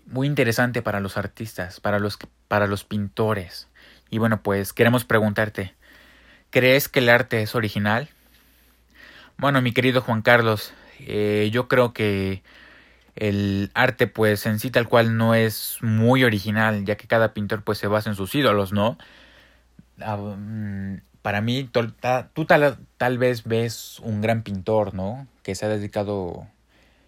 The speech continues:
con vocación a esto, pero, pues, esto no viene solo, sino, pues, yo vengo de alguno de mis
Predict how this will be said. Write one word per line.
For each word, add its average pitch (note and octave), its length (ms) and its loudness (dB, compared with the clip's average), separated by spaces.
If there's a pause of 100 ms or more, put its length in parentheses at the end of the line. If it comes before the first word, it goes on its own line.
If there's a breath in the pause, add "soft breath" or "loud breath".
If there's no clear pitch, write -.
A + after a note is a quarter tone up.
(160 soft breath)
con G2+ 160 -4
vocación G#2+ 560 -2
a G#2 80 0
esto, G#2 340 -2
pero, F#2+ 200 -4
pues, F2+ 520 -8 (320)
esto A#2 300 -2
no A2+ 120 2
viene A2 340 -2
solo, G#2+ 460 0
sino, G2 380 -8 (240)
pues, F#2 280 -10
yo G2+ 180 -2
vengo G2+ 480 -6 (680 soft breath)
de F2+ 360 -8
alguno G2 340 -6
de F2 420 -8
mis G2+ 500 -6